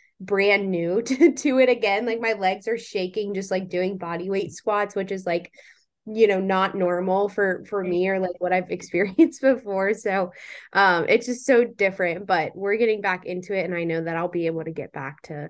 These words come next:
you know, get back into the groove of things over the next several months and stuff, and just get to feeling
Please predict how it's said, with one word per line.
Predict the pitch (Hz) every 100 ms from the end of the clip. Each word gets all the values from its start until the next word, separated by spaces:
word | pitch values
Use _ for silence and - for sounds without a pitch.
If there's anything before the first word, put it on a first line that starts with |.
| _ - -
you | 220
know, | 196
get | 185 226
back | 208 185
into | 180 180 185
the | 175
groove | 165 160 165
of | 160
things | - 160 156 160 160 - -
over | 175 160 160
the | 160
next | 156 156 160
several | - 156 156
months | 151 147 151 -
and | 151
stuff, | 151 151 151 151
and | 151
just | 151 -
get | 156 147
to | 160
feeling | 151 156 151 147 151